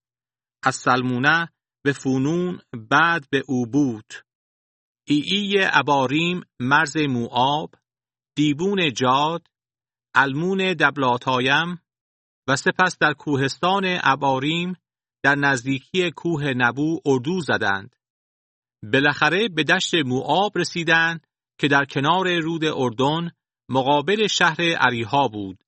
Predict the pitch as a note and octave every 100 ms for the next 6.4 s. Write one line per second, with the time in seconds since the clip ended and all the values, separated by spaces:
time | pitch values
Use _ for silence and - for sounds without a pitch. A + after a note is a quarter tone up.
0 | _ _ _ _ _ _ _ _ _ _
1 | G#2+ B2+ B2+ C3+ C3+ B2+ A#2 F3 G3+ C#3+
2 | C#3 - C#3 E3 F#3 F3 E3 E3 D#3+ C#3+
3 | B2 A2+ D3 E3+ F3 _ _ _ - B2+
4 | - C3+ C3+ B2 - B2+ B2 C3 A#2 B2
5 | E3 F#3 - _ _ _ - C#3 B2+ C3
6 | B2 A#2+ D#3 F3+